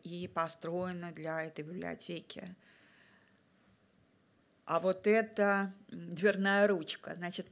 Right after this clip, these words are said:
сначала во всех важных дверях там были такие ручки,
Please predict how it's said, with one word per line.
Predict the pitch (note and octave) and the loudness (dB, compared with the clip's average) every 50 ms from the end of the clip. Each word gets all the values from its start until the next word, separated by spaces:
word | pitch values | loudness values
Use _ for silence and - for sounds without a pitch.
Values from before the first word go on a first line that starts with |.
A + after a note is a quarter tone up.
| - - E3+ D#3+ - | -10 -12 -12 -10 -4
сначала | F3+ F3 F3 F3 - G#3 G#3+ A#3 A3+ G#3+ | -2 0 0 0 4 6 6 8 8 6
во | G3 G3 G3 | 6 4 4
всех | F#3+ - - - F#3+ D#3+ - - | 2 0 -2 -2 -2 -2 0 2
важных | F3 D#3+ D#3 D#3 D3+ D#3 D#3 D#3 | 2 2 2 0 -4 -10 -12 -12
дверях | D#3+ E3 F3 A#3 D4+ E4 - | -8 0 4 6 6 6 4
там | - G3 F#3+ F#3 | 2 0 0 0
были | F#3 E3+ E3 | -4 -6 -4
такие | - E3 F3 - - F3+ E3+ F3 | -2 -4 -4 -2 -4 -6 -4 -4
ручки, | G3 C#4 D#4+ - - - A#3+ G3+ F#3+ - | -2 -4 -4 -4 -2 0 2 0 0 0